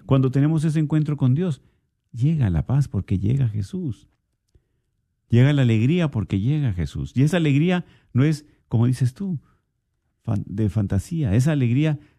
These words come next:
no es pasajera, esa alegría es perenne, esa alegría es para siempre. ¿Sí? Esa alegría que muchas veces te engaña con tantas fiestas. Fiestas acá, comidas allá. Dice, tantas actividades que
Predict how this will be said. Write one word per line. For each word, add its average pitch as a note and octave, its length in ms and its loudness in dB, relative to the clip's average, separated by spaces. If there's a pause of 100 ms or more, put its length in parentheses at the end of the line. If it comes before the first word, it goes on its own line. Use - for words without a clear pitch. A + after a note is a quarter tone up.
no A#2 100 2
es B2+ 120 -2
pasajera, B2+ 520 -2
esa C3 160 2
alegría B2+ 340 2
es C3 100 -2
perenne, B2+ 420 0
esa A#2+ 240 -2
alegría G#2+ 300 -2
es - 80 -6
para F#2 200 -4
siempre. A#2+ 480 -4 (480)
¿Sí? C#3+ 300 -4 (1120)
Esa B2 280 2
alegría B2+ 380 4
que B2 180 0
muchas A2+ 280 0
veces A#2+ 360 -2 (400)
te G2+ 100 2
engaña A2+ 580 2 (340)
con G2+ 160 0
tantas F#2+ 360 -2
fiestas. - 500 -4 (760)
Fiestas A2+ 440 2
acá, C3+ 500 0
comidas G2 440 0
allá. C#3 460 0 (380)
Dice, G2+ 360 0 (300)
tantas B2 400 0
actividades A2 720 0
que F#2 320 -2